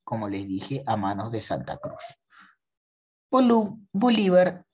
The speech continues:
al final tuvo que aceptar el fin de su constitución, o sea que ya no iba más.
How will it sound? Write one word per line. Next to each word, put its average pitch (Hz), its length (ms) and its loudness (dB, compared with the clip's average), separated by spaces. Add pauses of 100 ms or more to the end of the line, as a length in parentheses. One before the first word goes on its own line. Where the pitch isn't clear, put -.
(120)
al 147 200 6
final 143 440 6
tuvo 143 320 2
que 143 120 0
aceptar 123 520 -4
el 123 160 0
fin 143 280 -2
de 143 100 2
su 139 180 -6
constitución, - 880 -14
o - 40 -20
sea - 180 -18
que - 260 -18
ya 123 200 -6
no 120 280 0
iba 95 300 -8
más. - 460 -14